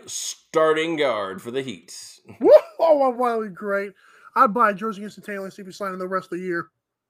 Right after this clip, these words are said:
Speaker 1: That'd be awesome. You could buy a jersey. Even if he doesn't get signed, see if he'll, he'll sign the jersey. Send it to him. Kyle
Speaker 2: Fair
Speaker 1: Guy,
Speaker 2: enough.
Speaker 1: Miami Heat jersey. That'd be awesome. Get it at Fanatics, though.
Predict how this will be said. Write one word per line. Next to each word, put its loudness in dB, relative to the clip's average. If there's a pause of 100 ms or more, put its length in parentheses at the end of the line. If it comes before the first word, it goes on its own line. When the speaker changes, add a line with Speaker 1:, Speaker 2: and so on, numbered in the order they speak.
(180)
Speaker 1:
That'd -16
be -4
awesome. 0
You -6
could -4
buy 2
a 0
jersey. -2 (200)
Even 0
if -6
he 0
doesn't 0
get 0
signed, 0
see -2
if -2
he'll, 0
he'll -4
sign -2
the -4
jersey. -4
Send -4
it -16
to -10
him. -10 (760)
Kyle 6
Speaker 2:
Fair 4
Speaker 1:
Guy, 4
Speaker 2:
enough. 2
Speaker 1:
Miami 0
Heat -4
jersey. -10
That'd -6
be -4
awesome. -6
Get 0
it 0
at -4
Fanatics, 0
though. -8